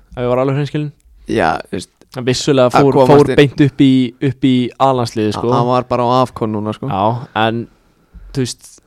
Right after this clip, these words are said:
Speaker 1: hvað ætlar að gera með það í framtíðinni, skilur við?
Speaker 2: Já, ég meina, svo er, snýst þetta kannski um það, þú veist, um að fá einhverja leiki, skilur við. Það
Speaker 1: Ég
Speaker 2: er ekkert grín að komast í, þú veist.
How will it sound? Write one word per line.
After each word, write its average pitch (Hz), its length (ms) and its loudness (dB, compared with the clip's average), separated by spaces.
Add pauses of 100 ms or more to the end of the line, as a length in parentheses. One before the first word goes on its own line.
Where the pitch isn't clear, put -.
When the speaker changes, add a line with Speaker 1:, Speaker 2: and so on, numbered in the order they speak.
(180)
Speaker 1:
hvað 131 160 -4
ætlar 131 120 -2
að - 60 -4
gera 127 140 0
með 127 140 -2
það 131 100 4
í 120 60 0
framtíðinni, 120 340 2
skilur 104 300 -4
við? 113 80 -10 (340)
Speaker 2:
Já, 71 220 -2 (180)
ég 110 220 -4
meina, 110 180 -8
svo 120 240 -2
er, 101 60 -8
snýst - 420 -8
þetta 120 120 -6
kannski 117 280 -6
um 117 80 -8
það, 120 220 0
þú 110 80 -2
veist, - 120 -10
um 120 120 -4
að 117 80 -6
fá 123 100 -2
einhverja 117 320 0
leiki, 127 400 0
skilur 92 320 -8
við. 101 160 -6 (1800)
Það 135 140 -4
Speaker 1:
Ég 117 80 2
Speaker 2:
er 123 120 0
ekkert 123 200 -10
grín 151 400 -2
að 131 160 -2
komast 143 240 -2
í, 113 60 -6
þú 127 80 -2
veist. - 100 -14